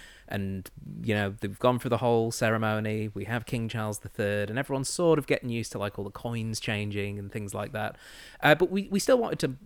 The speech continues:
to mark it, um, not because this podcast has been secretly a pro-monarchist, um,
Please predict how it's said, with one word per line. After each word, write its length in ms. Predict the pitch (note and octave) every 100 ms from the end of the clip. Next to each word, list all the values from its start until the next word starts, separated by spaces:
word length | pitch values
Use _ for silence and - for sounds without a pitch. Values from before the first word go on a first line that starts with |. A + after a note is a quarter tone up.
| -
to 120 | C3+
mark 360 | A#2 A2+ A2 G2+
it, 200 | G2+ -
um, 340 | C3 B2+ B2+ C3+
not 160 | - -
because 280 | - G#2 -
this 200 | F#2+ - _ _ -
podcast 420 | G#2 - B2+ -
has 140 | G#2
been 300 | - G2 G2+
secretly 600 | - A#2 G#2+ A#2 A2 G#2+
a 220 | G#2 G#2 G2+
pro-monarchist, 920 | B2 A2+ A2 A2 A2 A#2 G#2+ - -
um, 360 | A2 G#2+ A2